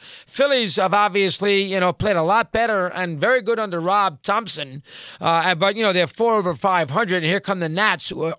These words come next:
awful, so they might even up that. So you might have the three for one in the N L after you decide who the N L Central Divisional winner is. And in the American League, you know, it might come down to a Tampa battle with the,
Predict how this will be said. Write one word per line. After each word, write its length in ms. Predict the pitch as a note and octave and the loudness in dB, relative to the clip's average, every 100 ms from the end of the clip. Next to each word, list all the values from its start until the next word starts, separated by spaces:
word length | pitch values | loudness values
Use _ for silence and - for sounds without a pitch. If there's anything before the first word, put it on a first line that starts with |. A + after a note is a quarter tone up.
| - | 0
awful, 480 | A#3 A#3 - E3+ F3 | 2 0 0 -2 -2
so 120 | F3 | -2
they 120 | E3+ | 0
might 180 | F3+ F#3+ | 0 0
even 240 | F3+ E3 - | 0 -4 -2
up 220 | G#3 - | -2 0
that. 280 | G3+ A3 D3+ _ - - - | 0 0 -2 _ -20 -20 -8
So 180 | - G#3+ | 0 2
you 160 | G3+ | 2
might 220 | G#3+ C4+ B3 | 4 4 4
have 200 | A3+ F3+ | 2 0
the 100 | E3 | -4
three 340 | - A#3 A#3 | -2 0 0
for 200 | - F#3 | 0 -2
one 220 | G3+ A3 | 0 0
in 120 | G3 | 0
the 340 | E3+ E3+ E3+ - | 0 0 -2 -2
N 200 | G#3+ G3+ | 0 2
L 340 | G#3+ F#3+ F3 | 4 2 0
after 320 | G3 A3 G#3+ G#3+ | 0 0 0 -2
you 200 | F#3+ D#3+ | -2 0
decide 560 | F3+ D3+ A3+ G#3 F#3+ | -2 0 2 2 2
who 120 | F3+ | 0
the 200 | F#3 F3 | -2 -2
N 160 | F#3 G3+ | -2 0
L 220 | G3 F3+ | 2 0
Central 420 | D#3+ A3 G#3 F3+ | -2 -4 -4 -4
Divisional 480 | E3 E3 G3+ D#3+ D#3+ | -4 -2 -2 -2 -2
winner 320 | F#3 A#3+ E3+ | 0 0 -2
is. 300 | C#3+ C#3 D#3 - - - - | -4 -6 -10 -14 -18 -20 -8
And 160 | - G#3+ | -2 2
in 60 | G#3 | 2
the 80 | G#3+ | 4
American 480 | D4 D#4+ D4+ A#3 | 4 4 2 0
League, 280 | G3+ G#3+ G3+ | 0 2 0
you 140 | G#3 A3 | -2 2
know, 180 | A3 | 2
it 140 | A3 G#3 | 2 0
might 280 | G#3 B3 - | 2 0 0
come 200 | A3 G#3 | -4 0
down 240 | G#3+ A3 | 2 2
to 160 | G#3+ G3 | 2 2
a 160 | F3+ | 2
Tampa 500 | - - A#3+ C4 G#3+ | -2 -2 -2 0 -2
battle 400 | D#3 F#3+ F#3 G3 | 0 0 2 0
with 220 | F#3+ D#3+ | 0 -2
the, 400 | F3+ F3 E3+ D#3 | 0 0 0 -2